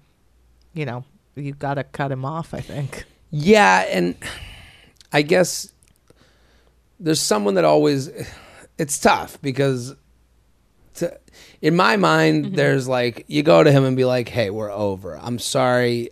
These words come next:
Speaker 2: I was dating this guy.
Speaker 1: Yeah.
Speaker 2: We got very serious." Like, it, it's reasonable to say
Speaker 1: Mm-hmm.
Speaker 2: to this guy, "We were hook-, and my, here's how I saw our thing.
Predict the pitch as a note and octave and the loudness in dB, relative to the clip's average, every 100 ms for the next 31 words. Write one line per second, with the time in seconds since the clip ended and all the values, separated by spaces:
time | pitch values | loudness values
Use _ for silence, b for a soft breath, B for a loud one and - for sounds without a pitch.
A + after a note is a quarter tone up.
0 | - A2+ A#2 A2 B2 B2 B2 A#2+ - A#2+ | -8 -4 -4 -4 -4 -2 -2 -4 -4 0
1 | A#2+ A#2+ A#2+ A#2 A#2+ B2 A#2 A2+ A#2 A#2+ | 2 0 0 -2 -2 -2 -2 -2 0 0
2 | - B2+ A#2 A2+ - - E3 F3+ F3 B | -2 0 0 -2 -10 0 2 4 2 B
3 | B B - A3+ D3+ F#3 A#3+ B3 F3+ F#3 | B B 2 2 4 6 6 6 4 4
4 | C#3+ D3 C3+ G#3 E3+ D#3 D3+ C#3 B2+ A#2+ | 4 2 0 2 4 4 2 -2 -2 -2
5 | A#2+ G#2 B2+ C#3+ D#3+ D3+ D#3 C#3 C3 D3 | -4 -6 -2 4 4 4 2 0 0 0
6 | C3+ E3 E3 D#3+ D3+ C#3 C3+ - C#3 C3 | 4 4 6 4 4 4 4 2 2 4
7 | B2+ A2+ A2 F#2 | 2 0 -4 -8